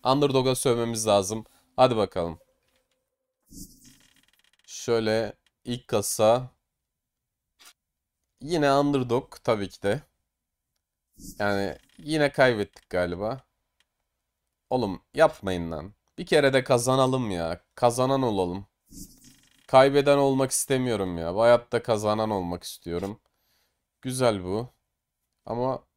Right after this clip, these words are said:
Hemen karşısına verdi itemi. Abi item ver bize ya.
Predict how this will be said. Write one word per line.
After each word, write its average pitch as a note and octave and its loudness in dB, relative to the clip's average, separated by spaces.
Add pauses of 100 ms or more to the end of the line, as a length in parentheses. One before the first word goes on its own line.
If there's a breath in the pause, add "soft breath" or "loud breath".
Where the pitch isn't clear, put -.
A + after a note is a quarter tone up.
(140)
Hemen B2+ -4
karşısına A2 -2
verdi G2+ 0
itemi. F2+ -10 (1600)
Abi G2 -4
item A#2+ -4
ver F#2 -4
bize F2 -10
ya. D#2+ -8